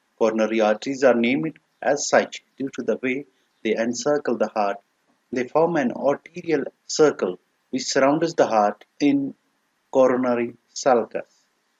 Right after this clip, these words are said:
Coronary sulcus is also called atrioventricular sulcus. The main trunks of right and left coronary artery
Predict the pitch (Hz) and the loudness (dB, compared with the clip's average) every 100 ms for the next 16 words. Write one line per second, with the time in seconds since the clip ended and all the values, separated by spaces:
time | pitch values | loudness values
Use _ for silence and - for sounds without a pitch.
0 | _ _ _ 123 113 113 110 110 120 120 | _ _ _ 0 0 -2 -4 -2 -2 -2
1 | 143 - 123 131 139 147 - 107 104 104 | -6 -6 -2 -2 0 -4 0 0 0 -6
2 | - _ _ _ - 135 139 135 110 104 | -14 _ _ _ -2 -2 -2 -2 -2 -2
3 | 104 - 104 104 104 _ _ - 139 127 | -4 -8 -6 -4 -6 _ _ -2 2 2
4 | - - - _ _ 120 117 143 156 151 | -2 -10 -12 _ _ -2 0 -2 -2 -2
5 | 127 117 - - 107 123 120 117 113 110 | -2 -2 -4 -8 -4 0 2 0 -4 -4
6 | 117 - 110 107 107 107 107 101 98 120 | -6 -2 0 0 0 -4 -2 -2 -4 -6
7 | 120 | -8